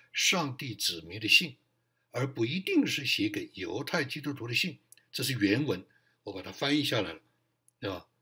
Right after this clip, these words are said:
因为在我们这里并没有长存的存，长存的城，乃是寻求那将来的城，这是这个解经的里面讲的，引用的希伯来书十三章十四节，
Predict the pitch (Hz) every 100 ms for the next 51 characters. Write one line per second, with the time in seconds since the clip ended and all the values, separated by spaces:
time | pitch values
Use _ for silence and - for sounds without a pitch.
0 | _ _ _ 180 185 180 196 170 113 95
1 | 127 165 117 - 165 131 110 - - 87
2 | 113 - 90 113 107 87 - 101 85 92
3 | - - - 98 92 143 - - 110 117
4 | - - 87 90 151 - _ _ - -
5 | 101 98 - 127 - 92 - 110 123 117
6 | - 175 175 220 240 98 95 95 - -
7 | - _ - _ - - - 107 85 -
8 | _ _ - 113 104 95 87 - 131 131
9 | 104 90 92 95 - 87 82 85 - 113
10 | 80 90 131 110 107 117 110 92 104 95
11 | 107 101 113 117 120 107 - 113 - 175
12 | 127